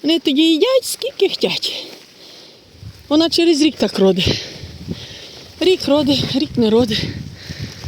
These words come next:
Дивіться, як поля вже всі жовтіють файно. Ну, ось там,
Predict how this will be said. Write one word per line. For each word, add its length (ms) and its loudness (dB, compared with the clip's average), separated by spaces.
Дивіться, 240 0
як 60 0
поля 300 0
вже 200 -2
всі 240 2
жовтіють 560 2
файно. 380 -4
Ну, 440 -2
ось 120 0
там, 180 -6